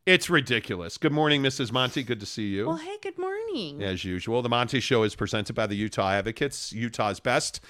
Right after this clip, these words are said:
Speaker 1: injury attorneys. No matter where you are, frankly, no matter where you listen to this, if you have an issue, you need an injury attorney,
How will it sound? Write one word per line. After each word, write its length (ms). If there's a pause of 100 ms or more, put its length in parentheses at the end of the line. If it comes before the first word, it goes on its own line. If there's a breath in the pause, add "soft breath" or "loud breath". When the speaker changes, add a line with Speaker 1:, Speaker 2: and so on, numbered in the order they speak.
(320 loud breath)
Speaker 1:
injury 420
attorneys. 560
No 100
matter 220
where 160
you 180
are, 140
frankly, 380
no 80
matter 220
where 100
you 140
listen 300
to 120
this, 180
if 140
you 120
have 140
an 80
issue, 300
you 180
need 160
an 140
injury 340
attorney, 440